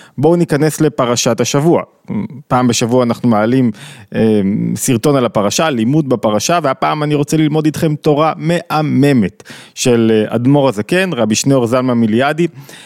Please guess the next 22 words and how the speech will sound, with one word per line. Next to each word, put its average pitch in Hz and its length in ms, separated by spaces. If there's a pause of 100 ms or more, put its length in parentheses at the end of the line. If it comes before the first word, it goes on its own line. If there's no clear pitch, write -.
(180)
והתורה 151 560
נסובה 147 440
דווקא 139 300
על 117 120
החלק 143 340
הראשון 123 340
בפרשה. 101 500 (400)
החלק 165 300
הראשון 147 320
בפרשה 117 560
שאומר 156 500
משהו 202 340
שהוא 214 180
לכאורה 208 340
קצת, - 280 (760)
כאילו, 190 160 (100)
לא 180 360
ברור 175 360
בביאור 131 480
שלו. 92 280 (280)
הוא - 140
אומר, 185 240